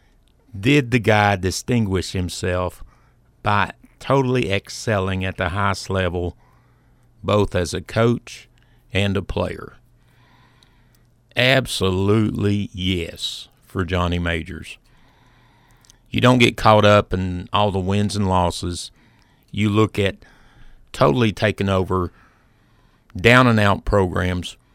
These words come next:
bringing them to the top. It took, like you said, it took him till eighty-three to really get there.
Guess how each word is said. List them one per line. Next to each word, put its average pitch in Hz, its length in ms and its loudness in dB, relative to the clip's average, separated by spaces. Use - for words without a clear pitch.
bringing 139 320 4
them 123 140 2
to 110 120 -2
the 95 120 0
top. - 520 -2
It 110 180 -2
took, 160 180 2
like - 220 2
you 123 80 0
said, 113 220 6
it - 60 -12
took - 200 -2
him 110 140 2
till 92 220 -2
eighty-three 107 680 2
to - 140 -6
really 101 420 2
get 101 340 -2
there. 85 420 -6